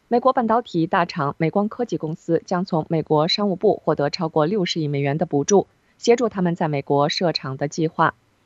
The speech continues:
报道引述知情人士指出，这项补助尚未定案，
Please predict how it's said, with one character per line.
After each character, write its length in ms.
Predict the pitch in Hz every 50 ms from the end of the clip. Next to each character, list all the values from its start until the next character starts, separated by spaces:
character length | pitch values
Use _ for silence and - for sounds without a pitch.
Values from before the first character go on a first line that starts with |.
| _ _ _ _ _ _ _ -
报 100 | 277 269
道 140 | 254 240
引 140 | 240 220 214
述 200 | 220 - 214 208
知 140 | 202 220 220
情 180 | - 190 165 156
人 140 | 151 151
士 160 | - - 160 165
指 160 | - 147 143
出， 320 | - - 185 185 185 - _ _ _ _ _ _ _
这 140 | - 330 302
项 180 | - 285 262
补 140 | 233 190 185
助 180 | 208 196 180 185
尚 180 | - - 175
未 120 | 160 156 160
定 240 | - 180 165 165 190
案， 180 | 202 175 160